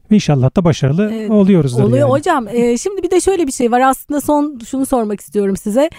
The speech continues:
Speaker 2: Siz bir devlet okulundasınız. Şimdi özel okullarda bu tür projeler çok daha destekleniyor, özendiriliyor, teşvik ediliyor. Özellikle bir devlet okulunda böyle bir projeyi hayata geçirmek gerçekten ayrı bir değere sahip.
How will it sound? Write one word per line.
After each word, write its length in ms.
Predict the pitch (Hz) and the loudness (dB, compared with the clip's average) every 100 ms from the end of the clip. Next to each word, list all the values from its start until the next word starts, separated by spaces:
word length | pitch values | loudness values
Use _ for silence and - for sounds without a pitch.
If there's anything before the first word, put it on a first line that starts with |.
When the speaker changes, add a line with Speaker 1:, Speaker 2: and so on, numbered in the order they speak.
| - - | -20 -4
Speaker 2:
Siz 180 | - 370 - - 226 | 0 0 -2 -10 -2
bir 320 | 339 392 226 | -2 -2 -2
devlet 380 | 269 285 339 - | 0 2 0 -2
okulundasınız. 800 | 214 - 196 190 180 - 240 359 | -8 -4 -2 -2 -2 -4 -6 -4
Şimdi 200 | 269 254 | -2 0
özel 240 | 254 311 | 2 0
okullarda 520 | 294 - 285 285 277 | 0 0 2 2 0
bu 40 | 262 | -4
tür 140 | 294 | -6
projeler 580 | - 285 262 277 285 277 | -2 0 0 2 2 2
çok 220 | 302 - | -2 -2
daha 180 | 240 247 | 0 0
destekleniyor, 840 | 247 - 247 - 247 254 196 208 | -2 -2 -4 0 0 2 2 0
özendiriliyor, 840 | 208 208 226 220 220 233 226 208 220 - - - - | -2 -2 -2 -2 -2 0 0 0 -4 -12 -20 -14 -4
teşvik 340 | 220 - 277 | -4 -2 0
ediliyor. 500 | 285 202 175 170 247 - - - | 0 0 -4 -4 -6 -10 -20 -4
Özellikle 500 | 240 247 294 339 339 | 0 2 2 2 -2
bir 140 | 320 269 | -2 0
devlet 320 | 285 285 349 | 0 0 0
okulunda 540 | 285 277 247 226 220 | -2 0 0 2 0
böyle 240 | 226 285 285 | 0 0 -2
bir 80 | 302 | -2
projeyi 440 | 294 294 277 277 | 0 0 2 2
hayata 340 | 262 262 262 | 2 2 0
geçirmek 480 | 277 254 - 254 302 | -4 -6 -4 -4 -2
gerçekten 480 | 262 262 262 262 302 | 0 -2 -2 -8 -8
ayrı 400 | 240 247 254 269 | -2 0 0 -2
bir 180 | 254 220 | -4 -2
değere 260 | 226 226 | 0 0
sahip. 400 | 269 277 208 185 | 0 0 -2 -6